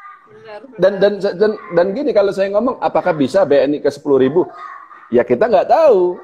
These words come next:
Speaker 2: Tapi kan kalau misalnya dia naiknya misalnya ke tujuh ribu, ke delapan ribu, ke sembilan ribu, udah untung juga kan? Dan kita tinggal nunggu ek-, tinggal nunggu ekonominya pulih saja.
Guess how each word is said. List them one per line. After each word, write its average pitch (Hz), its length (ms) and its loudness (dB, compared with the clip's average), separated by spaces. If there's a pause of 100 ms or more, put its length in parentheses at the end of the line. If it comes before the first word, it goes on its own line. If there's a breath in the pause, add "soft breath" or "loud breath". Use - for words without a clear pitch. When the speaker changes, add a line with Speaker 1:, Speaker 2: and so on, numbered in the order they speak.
Speaker 2:
Tapi 190 240 0
kan 403 160 -4
kalau 220 160 2
misalnya 190 400 -2
dia 170 160 2
naiknya 170 400 0
misalnya 147 400 0
ke 139 160 -4
tujuh 120 240 0
ribu, 160 320 4
ke 143 80 0
delapan 120 320 0
ribu, 135 240 -4
ke 147 80 -6
sembilan 120 240 -2
ribu, 180 240 -2
udah 190 160 4
untung 339 400 0
juga 165 320 2
kan? 160 120 -2 (520)
Dan 175 240 -6
kita 226 160 -2
tinggal 196 320 0
nunggu 156 240 0
ek-, - 160 -8 (240)
tinggal 170 240 0
nunggu 175 240 0
ekonominya 151 560 0
pulih 127 320 0
saja. 90 560 -2